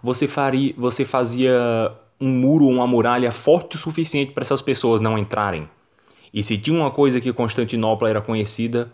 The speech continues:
era por ter bons muros. Constantinopla tinha cinco camadas de muros por terra pra você conseguir entrar dentro da cidade. E se você quisesse atacar a cidade pelo mar, você teria que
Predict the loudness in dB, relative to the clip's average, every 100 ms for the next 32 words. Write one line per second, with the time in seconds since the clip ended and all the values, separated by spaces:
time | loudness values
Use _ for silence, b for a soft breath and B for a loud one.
0 | _ _ _ _ _ _ _ -4 -4 -4
1 | -6 0 0 0 -6 0 2 2 -2 -4
2 | -4 -4 -4 -8 -14 _ B B B -4
3 | -2 -4 -2 0 0 0 -2 0 -4 -2
4 | -4 -2 2 2 2 0 2 2 2 0
5 | 0 2 4 4 2 -4 -18 _ -20 _
6 | _ _ _ -4 -4 -4 -2 0 0 -2
7 | -4 -2 -4 -2 -4 -4 -6 -6 -6 -6
8 | -4 -4 -2 -4 -2 -4 -4 -6 -6 -6
9 | -8 -16 B B B B -2 0 -2 -2
10 | 0 2 2 0 -2 -2 -2 -2 -2 -2
11 | -2 0 2 2 2 0 -4 -14 -6 -4
12 | -2 0 -2 -2